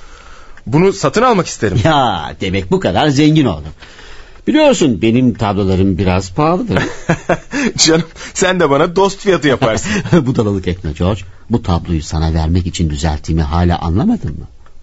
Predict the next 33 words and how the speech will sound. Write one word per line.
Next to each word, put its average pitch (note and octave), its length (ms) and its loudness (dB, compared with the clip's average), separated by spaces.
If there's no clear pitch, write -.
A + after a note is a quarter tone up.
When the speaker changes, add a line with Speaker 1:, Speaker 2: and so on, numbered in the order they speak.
Speaker 1:
Aman C3 260 -4
tanrım, G2+ 360 -2
inanamıyorum. E3 600 2
Gerçekten G#3+ 580 0
bana D3 160 2
mı F4 120 2
vereceksin? F3+ 440 2
Speaker 2:
Tabii. F#4+ 320 2
Speaker 1:
<laughs> - 140 -6
Etienne. F3 720 2
Speaker 2:
<laughs> G#3 420 0
Elbette, F#3 440 0
sana D#3 220 2
bir D#3+ 120 4
sürpriz C#3 400 2
yapmak C3 320 -2
istemiştim. F#2+ 480 -2
Ama C3 160 4
zararı E2 280 -4
yok. - 160 -10
Bitirdiğimde G#2+ 680 2
tabloyu F#2+ 500 -2
sana D#2 260 -4
yollarım. D2+ 380 -2
Speaker 1:
Bir D4 60 4
şey D4+ 160 4
soracağım. A#2+ 420 0
Speaker 2:
Hı. D#3 120 2
Speaker 1:
O D4+ 120 4
zavallı F3 480 0
kadın A#2 340 -2
neden B2+ 260 0
tutuklanmıştı? - 680 -4